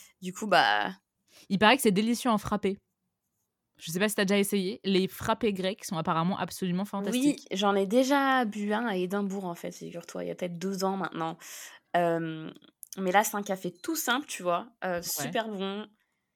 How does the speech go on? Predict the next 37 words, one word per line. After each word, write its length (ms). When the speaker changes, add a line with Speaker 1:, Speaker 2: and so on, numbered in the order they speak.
Speaker 1:
Euh, 640
ouais, 180
je 60
suis 60
contente. 320
Speaker 2:
En 80
fait, 100
ça 140
va 100
devenir 260
un 120
podcast 340
sur 120
le 180
ca-, 160
<laughs> 500
Speaker 1:
Exactement. 760
Speaker 2:
sur 100
les 120
boissons 480
qu'on 140
boit 260
pendant 180
qu'on, 420
<laughs> 20
qu'on 140
parle 260
de 80
Speaker 1:
Ah. 160
Speaker 2:
livres. 220
Et 100
du 120
coup, 100
toi, 140
Londres, 340
c'était 160
comment ? 340